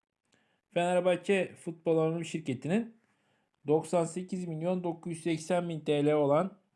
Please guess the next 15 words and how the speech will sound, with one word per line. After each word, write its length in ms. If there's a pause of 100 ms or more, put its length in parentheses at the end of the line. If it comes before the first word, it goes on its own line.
(680)
e, 40
mevcut 480
sermayesi 840 (840)
yüzde 680 (140)
elli 480
bir, 240
yüzde 320
yüz 240
elli 300
bir 400 (160)
nokta 380
elli 280
yedi 460 (500)
oranında 480
arttırılarak 840